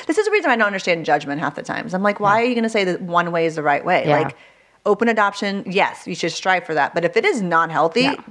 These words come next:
Speaker 1: then it is not best for the family, and you shouldn't do it. So why are you gonna judge a family who
Speaker 2: Yeah.
Speaker 1: decided against it? You
Speaker 2: I will
Speaker 1: know?
Speaker 2: say
Speaker 1: Like,
Speaker 2: where
Speaker 1: you
Speaker 2: we're,
Speaker 1: never know.
Speaker 2: where we're open is we have a relationship with at least one of the kids,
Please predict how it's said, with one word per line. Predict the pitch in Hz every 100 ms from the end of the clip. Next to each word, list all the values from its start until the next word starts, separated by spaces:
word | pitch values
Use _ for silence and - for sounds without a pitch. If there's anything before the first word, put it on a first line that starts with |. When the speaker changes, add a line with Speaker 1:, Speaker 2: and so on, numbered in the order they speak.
| -
Speaker 1:
then | 247 254
it |
is | 285 254
not | 208 254 214
best | 165
for | -
the | 165
family, | 175 175 196
and | 208 226
you |
shouldn't | 233 - 262 147
do | 160
it. | 165
So | 185
why | 190
are | 196
you | 214
gonna | 208
judge | 190 190
a | 175
family | 175 165 165 160 - -
who | -
Speaker 2:
Yeah. | 156
Speaker 1:
decided | - 190
against | 180 160 131 -
it? | - -
You | 220
Speaker 2:
I | 254
will | 214
Speaker 1:
know? |
Speaker 2:
say | 226 277
Speaker 1:
Like, | 220
Speaker 2:
where | 220
Speaker 1:
you | 208
Speaker 2:
we're, | 214
Speaker 1:
never | 214 214
know. | 185 180 123 165 -
Speaker 2:
where | 180
we're | 214 -
open | 196 196 190
is | 165 156
we | 156 156 175
have | 175 160 156 151 147
a | 156
relationship | 147 151 147 151 - 147 -
with | 147 135 135
at | - 110
least | 143
one | 143 131
of |
the | 123
kids, | - 123 123 -